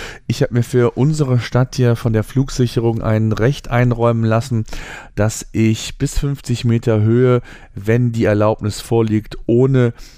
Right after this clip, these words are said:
ähm, ja, Anmeldung bei der Flugsicherung hier fliegen darf. Da gibt's je nach Stadt,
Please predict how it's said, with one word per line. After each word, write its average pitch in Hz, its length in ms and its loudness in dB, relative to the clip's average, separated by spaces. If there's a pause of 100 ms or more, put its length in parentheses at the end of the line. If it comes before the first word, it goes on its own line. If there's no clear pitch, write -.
(200)
ähm, 101 360 0
ja, 92 260 0
Anmeldung 117 840 2
bei 104 140 0
der 101 120 2
Flugsicherung 110 880 -2
hier - 220 -2
fliegen 113 480 -2
darf. 107 400 0 (320)
Da 104 120 0
gibt's - 380 -6
je 120 160 2
nach 120 240 2
Stadt, - 460 -4